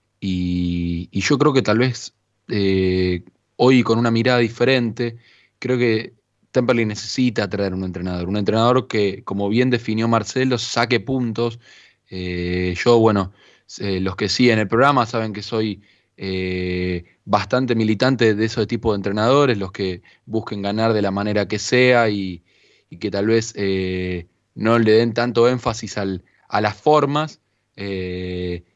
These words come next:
y bueno, la realidad es que Temperley hoy necesita eso a gritos, necesita sacar puntos para poder, eh, trabajar con más tranquilidad.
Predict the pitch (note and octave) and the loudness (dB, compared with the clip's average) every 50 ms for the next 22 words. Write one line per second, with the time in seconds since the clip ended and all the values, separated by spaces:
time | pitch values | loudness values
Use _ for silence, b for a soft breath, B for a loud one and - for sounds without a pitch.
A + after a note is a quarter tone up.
0 | _ _ - G2+ G2 G#2 G#2 F#2+ F#2 F2+ F#2+ G#2 G2+ G2+ G2 G2+ G2+ G2+ A2+ A#2+ | _ _ -4 0 2 2 2 2 2 -2 -4 0 0 2 2 4 4 6 6 4
1 | B2 B2 A#2+ G2+ - A#2 A2+ G#2 A2+ G#2+ A2 A2 A2 A#2 A#2 A#2+ A2+ A2+ G#2+ - | 4 2 0 0 0 -2 0 0 0 0 0 2 2 2 2 2 0 -2 -6 -8
2 | - - - B2+ G#2 A2+ A2+ A2+ B2 B2+ B2+ - - B2+ B2+ - - - G#2 G#2+ | -10 -8 -8 -8 -4 -2 0 0 0 0 -2 -4 -4 -4 -6 -4 -4 -4 -2 0
3 | A2+ B2+ C3+ C3 B2+ C#3 B2 A2 A2 F#2+ F#2 F#2+ A#2 A2+ A2+ C3 A2+ G#2+ - G2+ | 0 0 -2 -2 -2 -4 -4 -4 -4 -10 -8 -6 -6 -4 -2 -2 -2 -2 -2 -6
4 | F#2 - C3+ C3 A#2 A2 - - C3+ D3 C#3+ C3 C3 - - G#2+ G2+ F2+ F#2+ b | -2 0 0 0 0 -2 -8 -6 -4 -4 -2 -4 -4 -4 -2 -2 -2 -2 -6 b
5 | b b b b b b b - G2+ G#2 A2+ A#2+ B2 A#2+ A2+ G2+ - - G#2 G2+ | b b b b b b b -6 0 2 4 6 6 4 2 -2 -6 -8 -6 -4
6 | G2+ G2 F#2+ F#2+ F#2+ F#2 F#2 F#2+ F#2+ F#2 F2+ - G#2 G#2+ G#2+ G2+ - A#2+ A2 - | -2 -2 -2 -4 -4 -6 -6 -8 -8 -10 -8 -6 -2 0 0 0 -2 -2 -2 0
7 | A#2 A#2 A2+ A2+ A#2 A2+ A#2 - _ _ - - A2 G#2+ F#2+ G#2+ G2+ G2+ G#2 A#2+ | -2 0 2 0 0 0 -2 -8 _ _ -8 -6 -6 -6 -4 -2 -2 2 4 4
8 | C3 C#3 C#3 C3+ C#3+ C#3+ C#3 | 6 6 6 4 2 0 -4